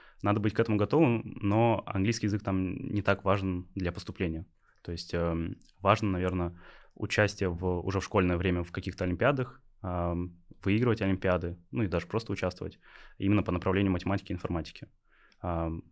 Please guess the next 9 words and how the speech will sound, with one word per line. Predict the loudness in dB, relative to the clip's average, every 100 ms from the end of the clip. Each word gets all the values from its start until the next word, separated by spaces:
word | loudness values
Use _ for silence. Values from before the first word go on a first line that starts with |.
| -12
возможно, | -6 0 2 2
даже | 0
важнее | 0 -2 0
математика | -2 -2 -6 -8 -12
будет | -12 -14
идти. | -16 -18 -18 _ -20 -20 -20 -12
А, | -6 -4 -6 -6
потом, | -2 2 4 2 0 -4
ам, | -4 -2 -2 -2